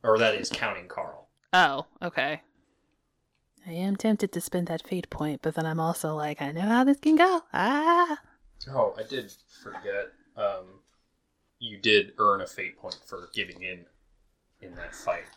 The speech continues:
Speaker 2: Ha ha!
Speaker 1: A, a reward that the system has to keep people from just dying. <laughs>
Speaker 2: Congratulations on not dying.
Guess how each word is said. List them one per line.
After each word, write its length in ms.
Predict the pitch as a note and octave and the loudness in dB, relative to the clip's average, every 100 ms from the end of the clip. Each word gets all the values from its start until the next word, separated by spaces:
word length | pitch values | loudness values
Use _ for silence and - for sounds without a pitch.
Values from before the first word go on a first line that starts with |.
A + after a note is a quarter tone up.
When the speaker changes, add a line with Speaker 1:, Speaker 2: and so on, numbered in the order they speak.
| _ _ - - - _ - | _ _ -18 -18 -18 _ -8
Speaker 2:
Ha 140 | C4 | -4
ha! 840 | C4 C4+ C4+ C4+ B3+ B3 A#3 F#3+ D#3 D3 - _ _ _ _ _ - | -2 0 2 2 0 0 -2 -6 -12 -16 -20 _ _ _ _ _ -4
Speaker 1:
A, 100 | G#2+ G#2 | -4 0
a 100 | A#2+ | 0
reward 640 | G#2 G#2 G2 B2 A#2+ G#2 G2 | 2 2 2 2 4 4 2
that 160 | G#2 | -2
the 100 | G#2 | -2
system 460 | F#2 - G2 - F#2 | 0 0 0 -2 -4
has 480 | - G2 F#2+ F#2 - | 0 0 0 -2 -6
to 100 | - | -8
keep 280 | - G2 - | -14 -14 -14
people 300 | F#2+ G2 F2 | -12 -12 -10
from 280 | - F#2+ | -10 -10
just 420 | F#2+ F#2 - - - _ _ _ _ _ _ _ _ - | -6 -2 -2 -4 -18 _ _ _ _ _ _ _ _ 0
dying. 500 | F#2+ F#2+ F#2 F#2 G#2 A2+ - - - - _ _ | 2 4 0 -2 -4 -2 -4 -6 -10 -16 _ _
<laughs> 680 | _ _ _ _ _ _ - | _ _ _ _ _ _ -8
Speaker 2:
Congratulations 680 | A3 A3 A3 G#3+ A#3 G#3 F#3 | 2 4 4 2 0 -2 -2
on 120 | F3 | -2
not 180 | F3+ D3+ | -2 0
dying. 460 | E3+ F3 D3 D3 | -2 -2 -6 -10